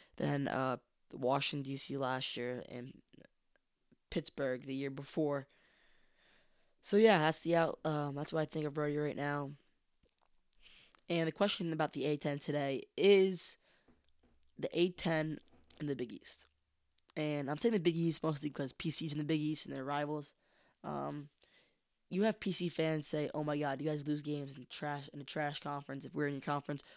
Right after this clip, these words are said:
we go undefeated. Um, we'd win it all easily. Uh, not a chan-, uh, not a chance that we lose a game." They don't know that the Big East is much different from the A ten, much different.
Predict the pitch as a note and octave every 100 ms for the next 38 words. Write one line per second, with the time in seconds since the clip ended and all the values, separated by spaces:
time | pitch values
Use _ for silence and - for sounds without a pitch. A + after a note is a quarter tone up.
0 | - _ - D#3+ D#3+ D3+ D3 C3+ D3 C#3+
1 | C3+ - - - - G3+ D3 C#3+ C3+ -
2 | - D#3+ D#3 D3+ C#3+ C#3+ C#3 - D3+ C#3+
3 | A#2 - - C3+ C3+ C3 C#3+ C#3 - C3+
4 | - - C#3+ C3 C3 D3 C3+ - C#3+ B2+
5 | A#2 C3 C3 C3 C3 A2+ D2 - - -
6 | - - - - _ _ _ - _ _
7 | _ _ _ E3 G#3+ A#3 A#3 G3+ F3+ -
8 | - - - - - - _ - _ -
9 | - E3+ E3 D#3 D3+ - - C#3+ D3+ D3+
10 | D#3+ - - C#3+ A#2 G#2 _ _ _ _
11 | _ _ _ - D#3 C3+ C3 B2 C3 A2
12 | - - D3+ D#3+ - - C3+ - -